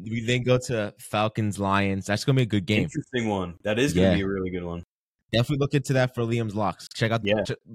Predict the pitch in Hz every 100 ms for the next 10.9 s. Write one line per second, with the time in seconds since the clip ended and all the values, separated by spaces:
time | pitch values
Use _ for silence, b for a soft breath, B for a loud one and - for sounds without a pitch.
0 | - 127 131 139 - 135 120 - 113 110
1 | 113 101 - b b b b - 101 101
2 | 95 - - 131 139 - 131 147 165 147
3 | - - 104 101 104 104 95 104 104 123
4 | - _ - 101 101 101 101 98 104 120
5 | 117 _ _ _ - 98 95 90 87 82
6 | - _ _ - - 90 90 85 95 107
7 | 107 113 101 95 95 104 87 107 110 113
8 | 110 - 101 107 117 110 92 92 87 92
9 | 92 95 92 87 87 85 87 85 82 -
10 | 123 127 135 98 - 92 110 170 -